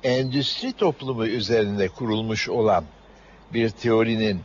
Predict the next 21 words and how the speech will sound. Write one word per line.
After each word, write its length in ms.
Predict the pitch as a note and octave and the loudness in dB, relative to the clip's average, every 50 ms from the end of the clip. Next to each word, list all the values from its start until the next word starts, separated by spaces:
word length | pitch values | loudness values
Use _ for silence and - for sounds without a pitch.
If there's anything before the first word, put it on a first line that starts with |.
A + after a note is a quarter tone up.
| - - - - - - - - - - - A2 | -10 -20 -20 -20 -20 -20 -20 -20 -20 -12 -4 0
e, 260 | A#2 A#2+ A#2+ A#2 A2 | 2 2 2 2 2
bugünkü 480 | B2 C3 B2 A#2+ B2 A#2+ A#2+ - C3 A#2+ | 0 -2 0 0 -2 -2 -2 -4 -4 -2
meselelerimizi 1000 | A2+ A2 G2+ - B2 A#2 A2 A2 A2 A2 A2 G#2+ G#2+ A2+ A2+ G#2+ F#2+ A#2 A#2 A2 | 0 0 0 2 0 2 2 2 4 4 2 2 2 0 -2 -2 0 0 2 2
nasıl 280 | A2 A2 G#2+ - - B2 | 2 2 0 0 -2 -4
izah 400 | A#2+ A2+ G2+ F#2 G#2 A#2 G#2+ G2 | -2 -2 -2 2 2 4 4 4
ettiği. 480 | G2+ G2+ E2+ - - C#3 D#3+ G#3 B3 - - - - - - - - - - - - | 4 2 0 -2 -4 0 0 0 0 -2 -12 -20 -20 -20 -20 -20 -20 -20 -20 -6 0
Onun 400 | - C3+ D3 F#3 A#3 C4+ C4+ A#3 | 0 2 4 4 2 2 0 0
dışında 760 | G#3 G#3+ F3+ - - D#3 C3 A#2 A2+ A#2 C#3+ F#3+ A3+ A#3+ A3 - - - - - - - - - - - | 0 0 -2 0 -2 -2 0 0 0 2 2 2 0 -4 -8 -16 -20 -20 -20 -20 -20 -20 -20 -20 -12 -10
ikinci 540 | B2+ A2+ - - E3 D#3+ E3 D#3+ A3 A3+ G3+ | -10 -8 -4 -2 0 0 0 0 -2 0 0
bir 100 | G#3+ F3 | -2 -2
problem, 560 | - - C3+ B2 A2+ G2+ G#2+ A#2 C#3 G3+ A3 A3 - - - - - - - - - - - - - - - - - - - | -2 2 2 2 4 4 2 2 2 2 0 -6 -14 -20 -20 -20 -20 -20 -20 -20 -20 -20 -20 -20 -20 -20 -20 -20 -20 -6 -4
e, 80 | C3+ B2 | -4 -2
peki 540 | - F3+ F3+ F3+ - G#3 F3+ C3+ G#2+ G#2 | 0 -2 -2 -2 0 0 0 0 0 2
Hegel 460 | C3 D3+ F#3 F#3+ G3 G#3 F#3+ F3 E3 D3+ C#3 - - - - - - - - - - - - - - - - - - - - - - - | 2 2 2 2 2 0 2 2 0 -2 -6 -12 -20 -20 -20 -20 -20 -20 -20 -20 -20 -20 -20 -20 -20 -20 -20 -20 -20 -20 -20 -20 -18 -4
gerçekten 800 | - B2 C#3 F3 F3+ - - F3 D3+ C3 C3 D3 D3+ C#3+ C3 A#2+ | -2 0 0 2 0 -2 -4 -6 -6 -6 -6 -6 -4 -4 -4 -6
burada, 500 | B2 C#3+ D3 C#3+ C3+ B2+ C3+ C3 B2+ A2+ - - - - - - - - - - - | -6 -2 0 0 2 2 0 0 0 -4 -10 -18 -20 -20 -20 -20 -20 -20 -20 -10 -2
e, 360 | A#2+ A2+ A2 G#2+ G#2+ G#2 G#2 | 0 2 2 4 2 2 0
saf 400 | G2+ - - B2+ B2 A#2 - - | 0 -2 -2 -2 -2 -2 -4 -6
dışı 220 | B2+ A2 - C#3 | -6 -6 -2 0
edilmesi 640 | C3 A#2+ G#2 G2+ G#2+ G#2 G2+ G#2+ G#2 - - - E3 | 0 0 0 0 -2 0 2 0 0 0 0 -2 0
mi 200 | G3+ B3 A#3 - | 0 0 0 -2